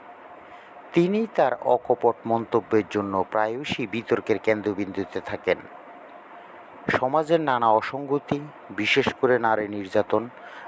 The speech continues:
রাজনৈতিক দুর্নীতি এবং চলচ্চিত্র জগতের ভেতরের অন্ধকার দিক নিয়ে তিনি নির্দ্বিধায় কথা বলেন। এমন সাহস তিনি ছাড়া খুব কম নায়িকাই দেখান। সামাজিক যোগাযোগ মাধ্যমে তার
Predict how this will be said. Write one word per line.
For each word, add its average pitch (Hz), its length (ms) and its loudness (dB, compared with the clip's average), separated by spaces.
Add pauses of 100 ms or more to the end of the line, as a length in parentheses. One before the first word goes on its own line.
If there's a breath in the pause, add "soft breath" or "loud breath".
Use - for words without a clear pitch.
(100)
রাজনৈতিক 107 680 0
দুর্নীতি 104 520 0 (300)
এবং 110 240 2 (120)
চলচ্চিত্র 123 520 0 (180)
জগতের 107 420 2
ভেতরের 127 480 2
অন্ধকার 117 440 2 (120)
দিক 117 220 0
নিয়ে 101 200 -2 (120)
তিনি 110 180 -2 (120)
নির্দ্বিধায় 113 640 0
কথা - 180 0 (100)
বলেন। 87 220 0 (1200 loud breath)
এমন 147 260 0 (140)
সাহস 117 360 2 (180)
তিনি 113 180 0 (100)
ছাড়া 117 260 2 (520)
খুব 156 140 0 (120)
কম 135 160 4 (120)
নায়িকাই 113 440 0
দেখান। - 400 -2 (1200 loud breath)
সামাজিক 147 400 0 (120)
যোগাযোগ 135 340 2 (120)
মাধ্যমে 120 440 0 (120)
তার 110 160 2